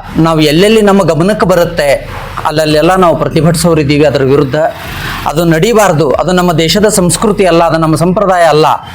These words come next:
ನಮ್ಮ ಸಂಪ್ರದಾಯ, ನಮ್ಮ ಸಂಸ್ಕೃತಿ ಏನೇ ಇದ್ರೂ ಕೂಡ ನಮಗೆ ಯುಗಾದಿ, ಹೊಸ ವರ್ಷ, ಯುಗಾದಿ ನಮಗದು ಯುಗದ ಆದಿ, ಸೃಷ್ಟಿಕರ್ತ ಬ್ರಹ್ಮನಿಂದ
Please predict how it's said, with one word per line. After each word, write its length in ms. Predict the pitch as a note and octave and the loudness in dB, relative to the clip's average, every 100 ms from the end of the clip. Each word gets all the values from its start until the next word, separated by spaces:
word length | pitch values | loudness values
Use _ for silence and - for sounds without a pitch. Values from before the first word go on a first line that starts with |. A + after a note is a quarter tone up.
| - - - - | -12 -10 -8 -4
ನಮ್ಮ 200 | D3 D#3+ | -2 0
ಸಂಪ್ರದಾಯ, 680 | D#3+ D#3+ G3 G3+ G3 G3 G#3+ | 0 0 0 2 2 4 4
ನಮ್ಮ 180 | G3 E3 | 2 2
ಸಂಸ್ಕೃತಿ 500 | E3+ E3 A3 G3 G3 | 2 2 0 0 2
ಏನೇ 200 | E3+ G3+ | 2 2
ಇದ್ರೂ 400 | F#3 F#3 F#3 E3+ | 2 2 2 2
ಕೂಡ 180 | E3+ G3 C#4 | 0 2 2
ನಮಗೆ 340 | G3+ E3+ G3 D#4+ - - - | 2 2 4 2 0 -8 -2
ಯುಗಾದಿ, 600 | D3+ D#3 G#3 A3+ A3 G#3+ | 0 2 2 2 2 -2
ಹೊಸ 320 | A2+ D3+ D#3+ A3 A3 | -2 -2 -2 0 2
ವರ್ಷ, 360 | E3 F#3+ E3+ G#3+ G3+ - E3+ | 2 2 0 0 0 -2 -2
ಯುಗಾದಿ 500 | D#3+ F#3 G3 F#3+ G#3 | 2 4 4 2 2
ನಮಗದು 720 | F#3 E3+ F3 G3 - - - - - F3+ | 2 2 2 0 -2 -8 -12 -12 -4 -2
ಯುಗದ 260 | F3 G#3 A3+ - | 2 2 0 -2
ಆದಿ, 440 | E3+ F3 A#3 - - - - - | -2 0 0 -2 -10 -14 -14 -8
ಸೃಷ್ಟಿಕರ್ತ 640 | - G3 D#3+ A#3+ G#3+ G#3 G#3+ | -4 -2 -2 0 0 0 0
ಬ್ರಹ್ಮನಿಂದ 640 | D#3 F3+ G#3+ G#3+ G3+ | -2 0 2 2 2